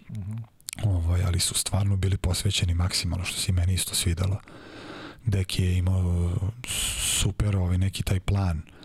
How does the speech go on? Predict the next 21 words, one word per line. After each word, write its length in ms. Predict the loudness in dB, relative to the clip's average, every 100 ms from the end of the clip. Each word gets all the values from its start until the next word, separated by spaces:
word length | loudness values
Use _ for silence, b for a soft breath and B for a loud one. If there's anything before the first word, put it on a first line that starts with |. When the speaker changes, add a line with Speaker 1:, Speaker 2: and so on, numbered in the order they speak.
| B B B B
Speaker 2:
do 140 | -2 0
tih 240 | 0 2
olimpijskih 460 | 2 2 0 0 0
igara, 260 | 0 2
iako 220 | 0 2 2
nije 260 | 2 2
otišao 320 | 0 -2 -4
s 100 | -4
nama 140 | -6 -4
na 80 | -4
olimpijske 520 | -4 -2 -2 0 0
igre, 480 | 2 2 4 2 0 -4 -18 _ -20 -20 _
četiri 300 | -4 -2 0
meseca 420 | 2 2 -2 -6 -6
pre 180 | -4
toga 280 | -2 -2 -2
su 140 | -4 -6
mu 100 | -4
dali 220 | -6 -8 -12
otkaz. 420 | -8 -6 -4 -8 -8
Speaker 1:
Mhm. 280 | -6 -4